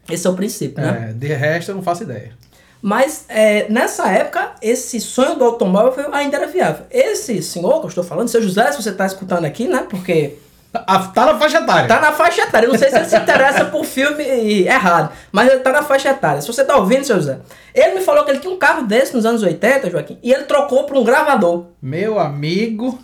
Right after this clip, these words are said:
Speaker 1: Por quê? Porque assim como outros carros dessa época também, você deve lembrar, o Landau, você lembra, que é o
Speaker 2: Uhum.
Speaker 1: carro do tamanho da banheira, né?
Speaker 2: Isso, exatamente.
Speaker 1: Ele disse que ele não conseguia andar nesse carro por causa do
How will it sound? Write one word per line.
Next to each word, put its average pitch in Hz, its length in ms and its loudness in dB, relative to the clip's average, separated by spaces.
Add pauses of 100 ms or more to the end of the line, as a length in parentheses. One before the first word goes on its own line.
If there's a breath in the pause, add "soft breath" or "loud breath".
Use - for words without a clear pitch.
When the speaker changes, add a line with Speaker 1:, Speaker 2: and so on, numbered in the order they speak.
Speaker 1:
Por 381 300 2
quê? 208 400 -2
Porque 294 220 0
assim 339 340 0
como 523 200 2
outros 392 280 -2
carros 180 380 -2
dessa 202 340 0
época 190 220 0
também, 190 240 0
você - 60 -10
deve 180 180 0
lembrar, 170 220 2
o 202 40 2
Landau, 208 480 4
você 494 220 0
lembra, 160 260 0
que 202 160 -2
é 208 60 4
o - 20 4
Speaker 2:
Uhum. 190 80 2
Speaker 1:
carro 233 180 2
do 285 120 -6
tamanho 269 200 2
da 330 100 4
banheira, 311 420 0
né? 180 80 4
Speaker 2:
Isso, 165 240 2
exatamente. 131 520 -6
Speaker 1:
Ele 330 220 4
disse 311 160 -6
que 302 80 -2
ele 294 140 0
não 330 220 2
conseguia 294 540 -2
andar 254 200 2
nesse 330 240 -8
carro 196 520 -4 (280)
por - 80 -20
causa 240 200 2
do 277 300 -4